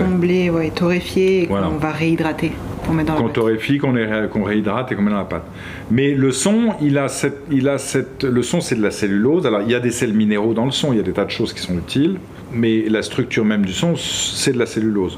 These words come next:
Speaker 2: Nous, nous ne sommes pas conçus pour digérer la cellulose. La cellulose, on ne peut pas la digérer.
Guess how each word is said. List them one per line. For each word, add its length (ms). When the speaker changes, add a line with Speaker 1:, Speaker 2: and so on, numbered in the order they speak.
Speaker 2:
Nous, 420
nous 140
ne 80
sommes 260
pas 280
conçus 640
pour 160
digérer 380
la 80
cellulose. 480
La 60
cellulose, 320
on 20
ne 60
peut 100
pas 100
la 100
digérer. 420